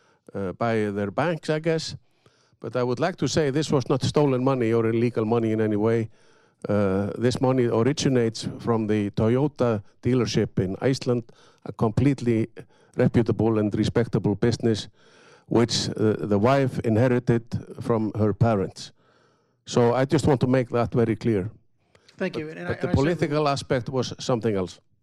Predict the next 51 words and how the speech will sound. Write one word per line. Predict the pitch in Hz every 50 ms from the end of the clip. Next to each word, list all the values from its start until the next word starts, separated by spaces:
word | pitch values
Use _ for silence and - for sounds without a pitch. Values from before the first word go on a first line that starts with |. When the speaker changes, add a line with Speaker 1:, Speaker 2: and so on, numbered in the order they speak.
| _ _ -
Speaker 2:
Yeah, | - -
and, | 160 156
and | 156 170 170
I | 170 175
certainly, | 170 170 196 196 175 160 160 147 135 - - -
uh, | 127 127 120 113 117 - _ _ - 294 294 277 - _ _ _ - - 311 254
don't | 175 170 156
mean | 160 156 147
in | 143
any | 143 147
way | 139 151 143
to | 139 127
minimize | 139 139 135 131 131 135 127 -
the, | - 131 - _ - -
the | 131
problems | - - 135 127 117 120 113
in | 120 110
Pakistan | - 131 123 117 - 120 - - 131 123 123 120 123
or, | 123 117 113
or | 113 - 120 117 117 113 117
as | 117 113 -
we | - 120
see | 113 - - 123
the | 117 123
problems | 120 123 120 120 117
in | -
Brazil | 131 123 117 127 123 123
and | 123 120
lots | 123 123 120 -
of | 120 123
other | 120 123
places. | 117 - 127 123 120 - 139 127 - - - - - - - - - - -
Uh, | 147 147
certainly | 151 - 175 165 165 147
one | 143 143 143
of | 139 127
the | 131
downsides | 120 139 135 139 139 131 - 147 139 131 117
often | 139 131 135 123 - 131
of | 123 117
I | 123 127 127
M | 127 127
F | 131 131 -
and | 139 135
other | 139 131 131 131
assistance | 127 131 - - 139 - - 139 110 -
is | 131 123
it | 160 156
does | 175 202 214 -
get | - 120 - -
stolen. | - - - - - - - - 196